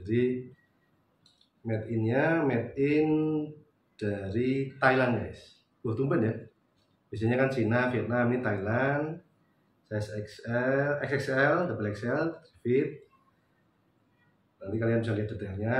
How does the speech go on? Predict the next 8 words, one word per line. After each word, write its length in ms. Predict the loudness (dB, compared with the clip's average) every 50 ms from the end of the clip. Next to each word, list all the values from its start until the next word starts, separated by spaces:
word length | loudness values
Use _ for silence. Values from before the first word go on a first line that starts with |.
| 0 0 0
ini 80 | 0 -2
ada 120 | -4 -4 -6
logo 480 | -8 -8 -6 -6 -6 -6 -6 -6 -8 -10
dari 480 | -10 -8 -8 -8 -6 -6 -6 -8 -10 -12 -10
Giannisnya. 720 | -8 -8 -6 -6 -6 -10 -8 -6 -4 -2 -2 -2 -2 -4 -8 -12 -18 _ _ _ _ _ _ _ _ _ _ _ _ _ _ _ _ _ _ _ _ _ _ _ _ _ _ _ _ _ _ _ _ _ _ _ _ _ _ _ _ _ _ _ _ _ _ _ _ _ _ _ -6
Bahasa 240 | -6 -4 -2 0 0
Yunani 480 | 2 2 4 4 4 4 4 4 6
guys. 400 | 4 4 4 2 0 -4 -10 -14